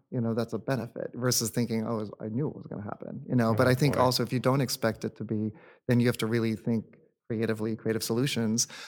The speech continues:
Speaker 1: of, as we talked about <laughs> earlier, you know, how, you know, what, how do I wanna make this film? You know, how do I wanna,
Speaker 2: Yeah.
Speaker 1: you know, create it and produce it and market it?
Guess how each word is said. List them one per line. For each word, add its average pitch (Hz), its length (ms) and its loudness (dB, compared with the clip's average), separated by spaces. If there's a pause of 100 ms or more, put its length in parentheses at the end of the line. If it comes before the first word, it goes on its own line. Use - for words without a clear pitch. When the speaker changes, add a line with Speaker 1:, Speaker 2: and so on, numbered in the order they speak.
(120)
Speaker 1:
of, 113 440 4
as 104 120 -6
we 107 40 -8
talked 110 200 -4
about 113 180 4
<laughs> 165 60 10
earlier, 135 260 8
you 131 120 2
know, 123 160 6 (320)
how, - 240 8
you 147 180 4
know, 127 120 6
what, 123 240 4
how 135 200 4
do 131 100 6
I 123 100 6
wanna 120 360 2
make 117 300 -2
this - 140 -6
film? 127 320 -4 (300)
You 120 80 -2
know, 113 80 4
how 120 200 4
do 120 100 2
I 117 100 4
wanna, 113 320 2
Speaker 2:
Yeah. 101 300 2 (280)
Speaker 1:
you 117 100 -4
know, 113 140 2
create 120 360 -2
it 107 140 -6
and 113 100 -2
produce 120 360 -2
it - 160 0
and 110 120 0
market 113 340 0
it? 57 140 -2